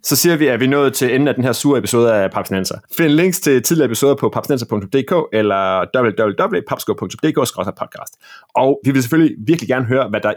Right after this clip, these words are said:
irriterer jer i brætspil. Så del det med os, øh, inde på, øh, Papskubbers Facebook-side. Husk, at du kan støtte Papsnenser på tier punktum d k.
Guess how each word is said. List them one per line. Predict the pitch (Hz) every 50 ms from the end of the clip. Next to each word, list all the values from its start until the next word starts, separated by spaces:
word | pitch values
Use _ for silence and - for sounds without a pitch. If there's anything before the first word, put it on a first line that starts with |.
| - 110
irriterer | 120 104 - - 147 143 135 127 123 110 104
jer | 131 156 190 185 185 _ _ _
i | - 117
brætspil. | - 110 110 110 - - - - -
Så | - - 113 -
del | 185 196 156
det | 147 127
med | 135 143
os, | 147 151 147 - - -
øh, | 117 113 107 104 101 104 101 98 95 98 95 - -
inde | 131 131 160 160 -
på, | - 113 101 98 98 95 92
øh, | 90 92 90 -
Papskubbers | - 123 - - - 104 95 - -
Facebook-side. | 101 98 - - - - - - 101 - _ _ _ _ _ _ _ - - - - - _ _ _ _ _ -
Husk, | - 160 147 - -
at | 120 104
du | 101
kan | 98
støtte | - 131 127 -
Papsnenser | 110 - - 120 110 -
på | -
tier | - - - 127 107
punktum | - 98 - - _
d | 98 85
k. | -